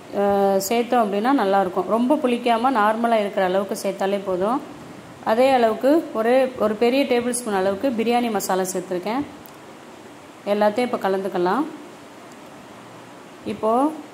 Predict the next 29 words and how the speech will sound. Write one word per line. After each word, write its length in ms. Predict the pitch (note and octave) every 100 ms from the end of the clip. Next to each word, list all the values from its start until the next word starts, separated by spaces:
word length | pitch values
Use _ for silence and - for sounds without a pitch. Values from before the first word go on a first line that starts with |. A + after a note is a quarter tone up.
| - - - - - - - - - - - -
நான் 200 | A#3+ B3 B3
இந்த, 140 | A#3 A#3 A3+ A3 G#3 G3 - - G#3 G#3 G#3+
இந்த 140 | A#3 A#3
recipe 320 | A#3+ D4 C#4+
ready 140 | A#3+ B3
பண்றதுக்கு 360 | B3+ A#3 G3+ G3+
முன்னாடியே 320 | G#3 G3+ B3+ A#3+
half 200 | A3+ B3
an 80 | B3+
hour-க்கு 260 | C4+ C4+ A#3+
முன்னாடி 320 | G#3+ G#3+ G3+ B3+ G#3+
ஒன்றரை 260 | G#3+ A#3 A3+
cup 220 | G#3+ G#3+ B3+
அளவுக்கு 340 | G#3 G3+ A#3 D4+
நான் 140 | A#3 F#3+
அரிசி 220 | G#3 B3 G#3+
எடுத்து 280 | F#3 F#3 C4 D#4 - - - A3
ஊற 60 | A#3
வச்சிருக்கேன். 460 | G3+ G3+ F#3 G#3 C4+ C4
Normal 400 | G3+ A#3 B3+ C4 A3+
பொன்னி 200 | A3+ A#3
அரிசி 200 | A3 - G3
தான் 120 | A#3 G#3
எடுத்து 240 | - F#3+
ஊற 80 | F#3+ F#3+
வச்சேன். 280 | F#3 G#3+ C4 - - - - G#3+
ஒன்றரை 200 | A#3+ C#4+ C#4
cup 180 | C#4 C4
அரிசிக்கு 440 | G#3+ G#3+ G3 A#3